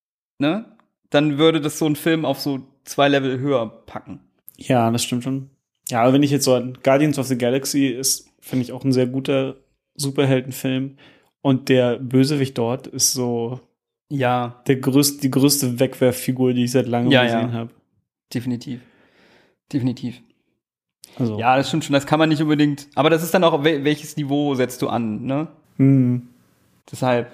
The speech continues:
Speaker 1: schwierig. Aber es ist auch, es ist halt ausreichend für das, was es sein will.
Speaker 2: Mhm.
Speaker 1: Aber diese, dann gibt's noch, da wird ja dann Sachen angeteast für den nächsten Film, den wir halt niemals kriegen. Und
Speaker 2: Auch
Speaker 1: du
Speaker 2: jetzt
Speaker 1: verstehst
Speaker 2: nicht?
Speaker 1: nicht
Speaker 2: Ist jetzt
Speaker 1: Ja, auch
Speaker 2: ko-,
Speaker 1: jetzt
Speaker 2: die
Speaker 1: nicht.
Speaker 2: Sache ist gegessen?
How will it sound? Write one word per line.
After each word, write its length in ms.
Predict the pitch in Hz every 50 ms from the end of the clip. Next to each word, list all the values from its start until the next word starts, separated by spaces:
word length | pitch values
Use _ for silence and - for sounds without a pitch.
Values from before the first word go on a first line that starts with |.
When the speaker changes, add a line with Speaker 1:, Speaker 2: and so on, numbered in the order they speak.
| - -
Speaker 1:
schwierig. 440 | - - 147 139 123 120 113 - -
Aber 140 | 127 151 165
es 80 | 165
ist 120 | 196 190 220
auch, 180 | 202 190 -
es 140 | 202 185 -
ist 120 | 220 - -
halt 120 | 190 175
ausreichend 520 | - 147 156 151 - 123 117 120 - 123 120
für 60 | -
das, 160 | 113 110 -
was 120 | 110 107
es 100 | 123 120
sein 260 | - 98 92 104 104 87
will. 100 | - - _ - _ _ _ _ -
Speaker 2:
Mhm. 340 | 131 123 123 127 131 135 - _ _ _ _ _ _ _ _ _ _ _ _ -
Speaker 1:
Aber 220 | 120 120 131 135
diese, 200 | 135 131 135 135
dann 220 | 127 - 139 135 139
gibt's 200 | 143 143 - -
noch, 260 | 151 143 143 - -
da 120 | - 139 135
wird 100 | 143 147
ja 60 | 151
dann 320 | 135 139 139 139 143 143 131
Sachen 260 | 143 143 143 185 -
angeteast 560 | 139 151 160 160 160 - - 170 170 - -
für 120 | - 139
den 100 | 139 139
nächsten 260 | 139 143 143 - - 147
Film, 240 | - - 151 151
den 140 | 139 131 127
wir 80 | 123 120
halt 140 | 120 117 120
niemals 320 | 123 117 117 113 - -
kriegen. 500 | - - 139 143 170 208 254 - - - _ _ _ _ _ _ _ _ _ -
Und 60 | -
Speaker 2:
Auch 60 | 139
Speaker 1:
du 80 | 127 135
Speaker 2:
jetzt 180 | 135 127 - -
Speaker 1:
verstehst 200 | 139 147 165 156
Speaker 2:
nicht? 380 | 143 139 - - - - -
Speaker 1:
nicht 120 | - - -
Speaker 2:
Ist 180 | 127 - -
jetzt 100 | 135 127 131
Speaker 1:
Ja, 180 | 123 113 -
auch 60 | 117
Speaker 2:
ko-, 120 | - - 120
Speaker 1:
jetzt 160 | 123 123 -
Speaker 2:
die 40 | 143
Speaker 1:
nicht. 80 | 127 123
Speaker 2:
Sache 200 | 131 131 - 151
ist 120 | 139 139 -
gegessen? 520 | 135 123 131 127 - - 170 180 185 -